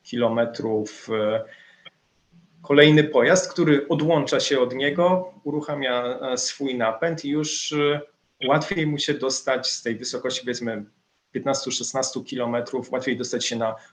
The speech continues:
orbitę niż, e, startując z Ziemi. No, takie rozwiązania mogą być, e, mają w założeniu być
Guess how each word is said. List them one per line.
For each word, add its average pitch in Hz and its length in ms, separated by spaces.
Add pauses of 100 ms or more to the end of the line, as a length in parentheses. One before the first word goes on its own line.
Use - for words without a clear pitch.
(120)
orbitę 135 580
niż, 135 460
e, 147 200
startując 135 760
z 131 220
Ziemi. 127 400
No, 101 80
takie 123 280
rozwiązania 127 580
mogą - 880
być, 127 540
e, 117 480
mają 135 240
w - 40
założeniu 127 560
być 120 400